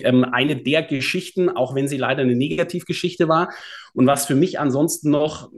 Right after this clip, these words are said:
ein Name, den man erwähnen muss, der mich auch extrem enttäuscht hat, weil er in der Formel drei für mich schon immer wieder vor allem durch seine Aufholjagden extrem aufgefallen,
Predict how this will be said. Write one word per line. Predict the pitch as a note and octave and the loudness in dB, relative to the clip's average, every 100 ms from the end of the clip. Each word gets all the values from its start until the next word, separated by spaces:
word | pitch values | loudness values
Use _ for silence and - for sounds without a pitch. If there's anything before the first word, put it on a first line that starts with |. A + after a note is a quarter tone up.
| - - | -12 0
ein | D3 | 4
Name, | C3+ C3 D#3+ | 4 4 2
den | C#3+ D3 | 2 2
man | C#3+ | 2
erwähnen | B2+ C3 D3 C#3 | 2 0 2 2
muss, | D#3+ - | 2 2
der | - C3 | 2 2
mich | C3+ - | 2 -2
auch | - | -2
extrem | - B2+ - - D#3 | -4 -4 -2 2 4
enttäuscht | C3+ B2+ - D3 E3+ - | 4 2 2 2 2 0
hat, | D#3+ C3 | -2 2
weil | B2+ | 2
er | B2+ | 2
in | C3 | 2
der | C3 | 0
Formel | - C3 C3 B2 | 2 2 2 2
drei | B2+ A#2 G#2+ | -2 -2 -2
für | F3 C#3+ | 0 2
mich | D3+ G3+ | 2 2
schon | - - G3+ A3 | 0 2 2 2
immer | F#3 G3 F#3+ C#3 | 0 0 -2 -2
wieder | F3 G#3 G3+ G#3+ G#3+ - - - - | 0 2 4 2 -2 -16 -20 -20 -8
vor | - - | -2 0
allem | E3+ | 2
durch | F3 D3 | 2 0
seine | - C#3+ - | -2 -2 -2
Aufholjagden | - - F#3 E3+ D#3 D#3+ D3 | -4 -2 0 2 0 0 -4
extrem | C3+ - - F#3+ G3 | -4 -6 -2 0 0
aufgefallen, | D#3+ - D#3+ - D3 D3 D3 - | -6 -4 -4 0 2 2 2 0